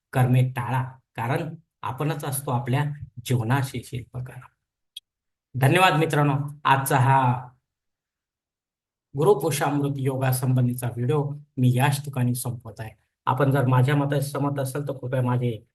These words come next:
धर्मकरम चॅनल सबस्क्राईब करा, लाईक करा, आपले कुटुंब, मित्र, परिवारासह शेअर करा.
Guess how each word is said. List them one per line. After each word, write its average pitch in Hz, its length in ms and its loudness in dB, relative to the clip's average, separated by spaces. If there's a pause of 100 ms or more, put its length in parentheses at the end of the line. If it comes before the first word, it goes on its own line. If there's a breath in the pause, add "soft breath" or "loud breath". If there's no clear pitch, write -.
(220)
धर्मकरम 147 520 2
चॅनल 123 220 0
सबस्क्राईब 131 520 -4
करा, 131 160 0
लाईक 127 300 0
करा, 123 200 -2 (300 soft breath)
आपले 160 260 2
कुटुंब, 170 300 -2
मित्र, 143 400 2
परिवारासह 123 520 -4
शेअर 120 380 -10
करा. 110 240 -10